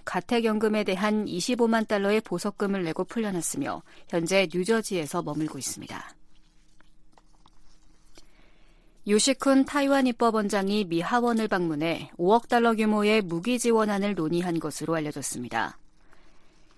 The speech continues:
미 블룸버그 통신은 십오일 익명의 소식통을 인용해 유 원장이 워싱턴에서 미 하원 미중 전략경제 특별위원회 소속 위원들과 면담했다고 전했습니다.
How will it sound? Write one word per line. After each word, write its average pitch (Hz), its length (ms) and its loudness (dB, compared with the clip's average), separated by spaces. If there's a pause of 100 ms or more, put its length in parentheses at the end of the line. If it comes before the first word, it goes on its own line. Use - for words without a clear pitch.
(180)
미 208 140 4
블룸버그 226 540 4
통신은 220 500 0
십오일 214 460 4
익명의 190 400 0
소식통을 226 560 -2
인용해 160 560 -2 (240)
유 175 120 2
원장이 208 520 4
워싱턴에서 185 960 0 (400)
미 190 160 4
하원 247 560 6
미중 226 300 2
전략경제 208 760 2
특별위원회 240 720 0
소속 208 360 -2
위원들과 170 640 0
면담했다고 160 680 -2
전했습니다. 117 760 -6